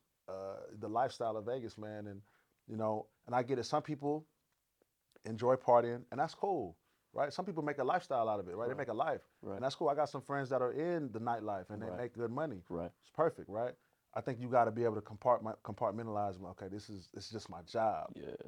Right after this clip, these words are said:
Speaker 1: You know, I can't necessarily get lost in this, in the parties and all, and all this. But, you know, I would say Vegas, I got caught up when I first moved back. You know, um, finished playing football, two thousand twenty.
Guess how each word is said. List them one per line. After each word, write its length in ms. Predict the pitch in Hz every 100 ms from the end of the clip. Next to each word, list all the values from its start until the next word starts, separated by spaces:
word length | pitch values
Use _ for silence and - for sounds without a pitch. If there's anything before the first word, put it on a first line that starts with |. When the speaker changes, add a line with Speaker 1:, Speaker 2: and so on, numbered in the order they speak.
| -
Speaker 1:
You 80 | 98
know, 260 | 98 101 -
I 80 | 104
can't 280 | - 117 101
necessarily 320 | 104 107 98
get 140 | 98
lost 320 | 92 104 101 -
in 180 | 104 101
this, 340 | 92 92 - -
in 120 | 98
the 80 | 92
parties 460 | 90 117 113 107 101
and 140 | 101
all, 240 | 101 98 95
and 160 | 98
all 160 | 95 98
this. 220 | 104 98 -
But, 260 | 95 92 - _ _ _
you 80 | 110
know, 100 | 107
I 80 | 110
would 160 | 165 160
say 220 | 156 139
Vegas, 500 | 123 147 147 - - _ _ _ _ _ _ _ _ _ _ _ _ _ _ -
I 80 | 147
got 200 | 151 139
caught 200 | 151 139
up 200 | 127 - _
when 180 | 110 117
I 80 | 117
first 260 | 131 127
moved 240 | 120 113 101
back. 240 | 120 95 - _ -
You 80 | 107
know, 300 | 98 104 107 110
um, 280 | 107 101 95 _ _ _ 101 95 _ -
finished 280 | 123 120 -
playing 200 | 120 113
football, 600 | 123 101 107 107 104 104 _ _ _ _ _ _ _
two 120 | - 139
thousand 320 | 135 123 117
twenty. 400 | - 123 110